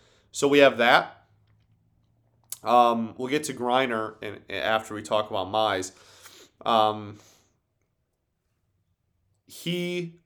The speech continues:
the pitch mix was phenomenal as well. He was mixing his pitches well. The, he, he wasn't using the fastball to get ahead in counts. He was using the fastball.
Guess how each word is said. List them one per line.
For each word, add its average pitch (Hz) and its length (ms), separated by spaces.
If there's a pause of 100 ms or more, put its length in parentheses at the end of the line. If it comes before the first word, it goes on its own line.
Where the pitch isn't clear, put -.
(320)
the 160 120
pitch 180 360
mix 147 200
was 123 200
phenomenal 123 680
as 117 200
well. 104 400 (240)
He 127 220
was 120 280
mixing 135 360
his 131 100
pitches 135 380
well. 120 320 (400)
The, 123 160
he, 135 320
he 143 120
wasn't 156 480
using 151 380
the 127 100
fastball 139 680
to - 80
get 127 160
ahead 120 240
in 123 120
counts. 131 380
He 131 60
was 117 160
using 120 240
the 110 80
fastball. 123 840